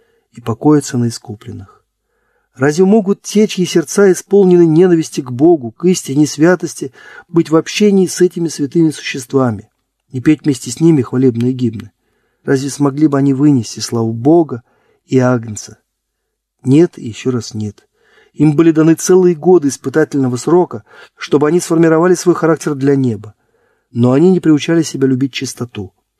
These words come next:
Они так и не постигли язык неба, а теперь слишком поздно. Жизнь в восстании против Бога сделала их непригодными для неба.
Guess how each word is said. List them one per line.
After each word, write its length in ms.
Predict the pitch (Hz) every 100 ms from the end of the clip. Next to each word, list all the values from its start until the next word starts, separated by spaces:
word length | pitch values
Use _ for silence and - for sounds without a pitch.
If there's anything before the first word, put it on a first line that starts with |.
| _
Они 240 | 127 147
так 200 | 151 139
и 20 |
не 80 | 151
постигли 460 | 139 135 - 160 143
язык 320 | 135 143 -
неба, 380 | 123 151 147 143 _ _ _ _ _
а 120 | -
теперь 260 | 123 127 170
слишком 440 | - 147 - 127
поздно. 460 | 123 110 104 107 101 _ _ _ _ _ _ -
Жизнь 500 | 120 143 175 135 120
в 20 |
восстании 560 | 123 - 165 165 147
против 420 | 127 135 131 123 113
Бога 460 | 139 175 147 117 _ _ _ _ _
сделала 640 | 135 120 131 190 185 175 165
их 200 | 160 170
непригодными 640 | - 151 151 175 156 147
для 200 | 135 127
неба. 400 | 127 120 107